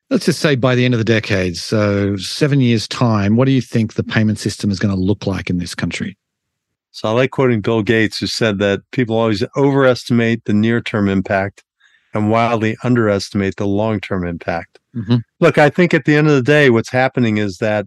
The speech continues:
Speaker 2: people are gonna have more and more control over their assets, but they have to have control over those assets in an environment which is highly secure.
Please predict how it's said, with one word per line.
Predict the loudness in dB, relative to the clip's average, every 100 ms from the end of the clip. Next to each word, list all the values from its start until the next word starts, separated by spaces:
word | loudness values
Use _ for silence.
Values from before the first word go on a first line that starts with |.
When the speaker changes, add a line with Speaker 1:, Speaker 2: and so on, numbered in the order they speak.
| _
Speaker 2:
people | -2 -2 0
are | 0
gonna | 0
have | 0 -2
more | 0 0 2
and | 2
more | 0
control | -2 -4 -4 -2 0 0 -2 -8 _ _ -2
over | 0 0 0
their | 0 0 0
assets, | -2 -4 -6 -8 -10 -18 -18 _ _ -8
but | -2
they | 0
have | 2 0 2
to | -2
have | 0
control | -2 -4 -2 -2 0
over | -2
those | -2 -2 -2
assets | -2 -2 -4 -6 -4
in | -6
an | -6
environment | -2 -2 -2 -4
which | -6 -8 -6
is | -6
highly | -4 -2 -2
secure. | -4 -8 -8 -4 -4 -4